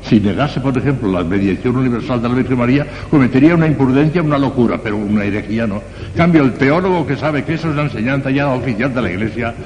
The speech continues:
aunque no esté definida, para mí, que al menos profesionalmente soy teólogo, tengo obligación de creerlo bajo fe, y porque ya para mí es una cosa que la Iglesia me la garantiza infaliblemente.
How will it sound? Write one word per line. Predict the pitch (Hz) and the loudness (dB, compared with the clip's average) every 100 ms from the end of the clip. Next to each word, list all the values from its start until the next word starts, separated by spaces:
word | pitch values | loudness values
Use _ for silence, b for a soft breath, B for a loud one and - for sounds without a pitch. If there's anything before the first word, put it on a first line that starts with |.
| B B | B B
aunque | 110 101 120 | -6 -2 0
no | 190 | 2
esté | 180 | 4
definida, | 185 135 147 190 190 | 4 4 4 2 0
para | 127 113 | 0 0
mí, | 104 185 226 - - B B B - | 0 -2 -4 -10 -16 B B B -2
que | |
al | 113 | 0
menos | 101 120 120 113 123 | 2 2 0 -4 -4
profesionalmente | 120 107 - 107 117 110 117 113 | -2 -2 -2 -2 0 0 0 -2
soy | 117 | -4
teólogo, | 101 117 165 196 | -2 -2 -2 -4
tengo | 202 107 110 | -2 -2 0
obligación | 117 101 123 123 | -2 -2 -2 -4
de | 107 | -4
creerlo | 101 131 | -2 -2
bajo | 123 92 | -4 -8
fe, | 78 90 - - | -12 -12 -14 -14
y | 95 | -12
porque | - - - - - - | -12 -12 -12 -12 -14 -8
ya | 110 110 | -6 -2
para | 110 95 | -2 -2
mí | 120 | -2
es | 135 | -2
una | 113 92 | -4 -6
cosa | 110 131 127 B B B | -8 -8 -10 B B B
que | 95 | -4
la | 90 | -2
Iglesia | 90 104 104 | -2 -2 -4
me | 98 | -4
la | |
garantiza | 95 98 98 104 104 | -4 -4 -4 -4 -4
infaliblemente. | 82 90 82 65 50 | -6 -8 -10 -12 -14